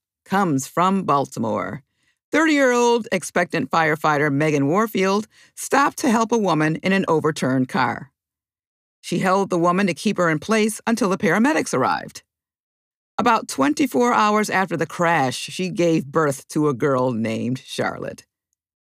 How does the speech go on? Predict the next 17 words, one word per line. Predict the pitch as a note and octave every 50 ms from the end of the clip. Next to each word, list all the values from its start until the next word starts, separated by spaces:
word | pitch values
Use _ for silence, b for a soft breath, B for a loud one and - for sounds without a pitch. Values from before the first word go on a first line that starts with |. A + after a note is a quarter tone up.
| _ _ _ b b b b
She | - - C4
was | C#4+ D4
praised | - - C4+ B3+ B3 B3+ C4+ B3
as | A3 F#3
a | E3+ D#3
true | - - B3+ B3+
public | B3+ - - - F#3+ G#3 -
servant | - - A3 A3 A3 A#3+ B3 A#3+
by | - E3+ D#3+
the | D3 - D#3
Bowleys | - F#3+ G#3+ A3+ A#3 A#3+ A#3 -
Quarters | - - A#3+ A#3 A3+ A3 A3+ A#3 A3
Volunteer | C#4 C#4+ B3+ C4 C4+ C4 B3+ - C4 A#3+ A#3 A3
Fire | - A3+ A3 A3 A3 G#3+ A3 -
and | - G#3 A3 G#3+
Rescue | G3 G#3 A#3 A3 - - D3+ C#3+ C3
Department. | - - F3 B2 - - - D2 - - -